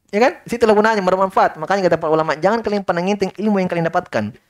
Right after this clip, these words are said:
Akan bermanfaat, satu hari nanti akan bermanfaat untuk kita. Terlalu banyak bukti kalau mau dijelaskan. Ada sahabat yang diselamatkan oleh Allah Subhanahu wa taala karena dengarkan satu hadits.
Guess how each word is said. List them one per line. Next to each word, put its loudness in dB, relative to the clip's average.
Akan 0
bermanfaat, -2
satu -4
hari 0
nanti -4
akan -6
bermanfaat -2
untuk -4
kita. -10
Terlalu 2
banyak 0
bukti -4
kalau 2
mau -10
dijelaskan. -2
Ada 0
sahabat -4
yang -8
diselamatkan -4
oleh -2
Allah -2
Subhanahu -2
wa -2
taala 0
karena -2
dengarkan -4
satu -8
hadits. -6